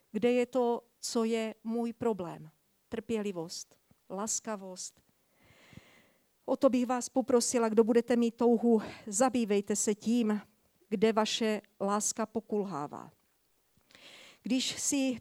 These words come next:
přečteme, nebo kdybychom si přečetli desatero, které Mojžíš dostal od Boha, čtyři přikázání z desatera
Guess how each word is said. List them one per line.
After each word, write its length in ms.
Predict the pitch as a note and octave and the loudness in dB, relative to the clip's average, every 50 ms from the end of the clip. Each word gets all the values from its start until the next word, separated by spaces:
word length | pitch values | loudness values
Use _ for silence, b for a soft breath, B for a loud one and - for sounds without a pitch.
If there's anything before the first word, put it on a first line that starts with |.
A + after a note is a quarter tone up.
| - _ | -10 _
přečteme, 540 | - - C#4+ C#4+ - - - D#4 C4+ B3+ A#3+ | -2 0 0 0 0 0 0 2 2 4 2
nebo 160 | A#3 A3+ G#3 | 2 2 0
kdybychom 420 | A3+ G#3+ A3+ G#3+ B3 - C#4 C4 B3+ | 0 0 0 -2 0 0 0 0 0
si 160 | - - C4 | 0 -2 -2
přečetli 540 | - - C4+ B3+ - C#4 - - A#3+ A#3 F3+ | -2 -2 -2 -2 -2 -4 -2 -2 -2 -2 0
desatero, 600 | F#3 A3+ C4+ - - C4 A#3+ - A#3+ G#3+ G#3 G3+ | 0 0 0 0 0 -2 -2 -4 -2 -2 -2 -2
které 400 | G#3 - A3+ A3 A3+ A3 G#3+ G#3+ | -2 -4 -4 -2 0 -2 0 -2
Mojžíš 440 | G#3+ G#3+ A3+ A#3+ A3 - A3+ G#3+ F#3+ | 0 0 0 -2 -2 -2 -4 -2 0
dostal 400 | A#3 A#3 A3 - - A#3+ A3 G#3+ | 0 0 0 -2 -2 -4 -4 -2
od 180 | - - G3+ | -2 -2 -2
Boha, 420 | F#3+ F3+ G#3+ G#3+ A3+ A3 G#3+ A3 b b b b b b b b | 0 2 2 2 2 2 0 -2 b b b b b b b b
čtyři 420 | b - - - - D4+ C#4+ D4+ B3 | b -10 -6 -2 -2 0 0 0 -2
přikázání 920 | - - - B3 - - B3+ B3 B3+ A#3+ A#3 B3 B3 B3 A#3+ A#3+ A#3+ A3+ | -2 -4 -6 -4 -2 0 0 0 2 0 0 0 0 0 2 2 0 0
z 80 | G3+ | 2
desatera 640 | G3+ A3 A#3 A3+ - B3 A3+ - A#3+ A3+ A3+ A3+ A3+ | 0 0 0 2 0 -2 -2 -2 -2 0 0 -2 -2